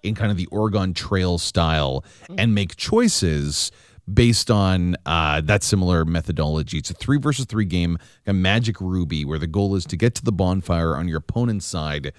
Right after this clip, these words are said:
Speaker 1: and cleanse your soul. So if you remember Transistor, if you remember Bastion, these Supergiant games, a group of people that make incredible games. Uh, did you guys dive into either of those?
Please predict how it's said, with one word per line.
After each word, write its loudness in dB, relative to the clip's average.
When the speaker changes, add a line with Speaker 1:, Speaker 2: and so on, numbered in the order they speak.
Speaker 1:
and -6
cleanse -2
your -8
soul. -8
So -2
if 0
you 0
remember 0
Transistor, -2
if -4
you 0
remember 2
Bastion, -2
these -6
Supergiant -8
games, -10
a -2
group -2
of 0
people -2
that -4
make -4
incredible 0
games. -4
Uh, -2
did -10
you -2
guys 2
dive 0
into -4
either -4
of -2
those? -6